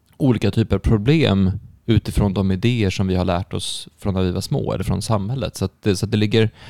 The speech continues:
det här är inte någonting som bara är teoretiskt, utan det här är ett, det här är ett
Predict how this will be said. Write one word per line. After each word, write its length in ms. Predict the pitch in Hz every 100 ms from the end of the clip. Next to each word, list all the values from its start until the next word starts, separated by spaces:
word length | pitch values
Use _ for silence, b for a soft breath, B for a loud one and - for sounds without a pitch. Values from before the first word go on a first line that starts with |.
| B B
det 140 | - 104
här 120 | 123
är 40 |
inte 180 | 156 127
någonting 280 | 107 98 101
som 120 | 101
bara 200 | 95 92
är 40 | 90
teoretiskt, 640 | 101 110 151 127 87 -
utan 180 | - 90
det 60 |
här 160 | 92 107
är 40 |
ett, 240 | 120 - - B B B B B -
det 80 | 101
här 80 |
är 40 | 120
ett 360 | - _ -